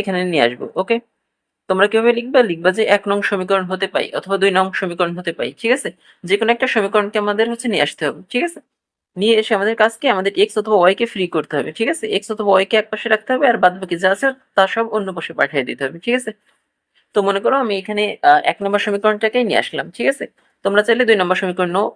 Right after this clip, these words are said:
নিয়ে কাজ করতে পারো। ঠিক আছে, তো তোমরা লিখবে এক নং সমীকরণ হতে পাই। যদি তোমরা এক নং সমীকরণ নাও তাহলে লিখবে এক নং সমীকরণ হতে পাই, আর যদি তোমরা দুই নং সমীকরণ নাও তাহলে লিখবা দুই নং সমীকরণ হতে পাই। ওকে, তো আমি এক নং সমীকরণ নিছি।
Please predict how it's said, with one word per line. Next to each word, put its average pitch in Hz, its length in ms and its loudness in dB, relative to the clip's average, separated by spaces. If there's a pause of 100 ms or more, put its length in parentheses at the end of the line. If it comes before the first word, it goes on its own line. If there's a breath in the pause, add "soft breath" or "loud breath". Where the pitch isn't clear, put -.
(100)
নিয়ে 170 200 0
কাজ 160 100 2 (100)
করতে 170 260 -6
পারো। - 140 2 (120)
ঠিক 226 160 4
আছে, 262 120 -12 (560 soft breath)
তো 165 120 0
তোমরা 185 220 2
লিখবে 214 240 2
এক - 140 -2
নং 202 160 -2
সমীকরণ 202 360 0
হতে 190 180 -2
পাই। 113 100 2 (140)
যদি 170 220 -2
তোমরা 190 140 2 (100)
এক - 140 -4
নং 214 80 -2 (120)
সমীকরণ 220 340 2
নাও 277 140 2
তাহলে 180 240 6
লিখবে 196 240 0
এক - 100 -10
নং 202 160 -2
সমীকরণ 220 380 -2
হতে 220 200 2
পাই, 262 100 4 (100)
আর 156 60 4 (180)
যদি 175 220 -2
তোমরা 180 240 0
দুই 180 140 2
নং 202 160 -2
সমীকরণ 220 340 2
নাও 277 140 0
তাহলে 175 200 0 (120)
লিখবা 170 220 2 (440)
দুই 196 180 6
নং 202 160 2
সমীকরণ 165 340 -2
হতে - 180 -4
পাই। 113 120 2 (120)
ওকে, 220 140 -2 (480)
তো - 100 4
আমি 202 100 0 (100)
এক 208 120 -4
নং 202 160 -2
সমীকরণ 165 360 -4
নিছি। 180 140 -14